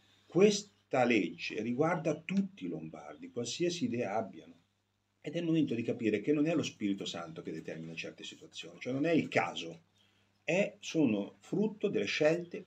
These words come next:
politiche di Regione Lombardia degli ultimi trenta anni e di chi le ha fatte, che non può un giorno farle e il giorno dopo rinnegarle. Abbiamo esponenti regionali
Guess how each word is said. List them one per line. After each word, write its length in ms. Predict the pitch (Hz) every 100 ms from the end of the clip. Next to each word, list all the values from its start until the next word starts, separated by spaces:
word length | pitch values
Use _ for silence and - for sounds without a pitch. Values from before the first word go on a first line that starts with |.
| _
politiche 760 | - 120 139 190 - 196 - -
di 100 | 107
Regione 520 | 98 98 147 165 123
Lombardia 680 | 104 110 117 120 143 185 185 -
degli 180 | 110 98
ultimi 360 | 101 - 127
trenta 380 | 123 117 110 92
anni 220 | 85 90 -
e 140 | 151
di 100 | 156
chi 320 | 190 208 247
le 120 | 147 143
ha 60 |
fatte, 600 | - 147 147 - - - _ _ _ _ _
che 100 | 156
non 160 | 175 175
può 240 | 226 247
un 180 | 156 110
giorno 760 | 127 143 151 127 123 123 113
farle 680 | - - 160 190 196 202 202
e 100 | 120
il 120 | 110
giorno 280 | 110 131 123
dopo 360 | 120 135 - 120
rinnegarle. 460 | 120 113 110 101
Abbiamo 180 | 104 143
esponenti 560 | 143 131 139 156 151 127
regionali 580 | 120 117 120 131 131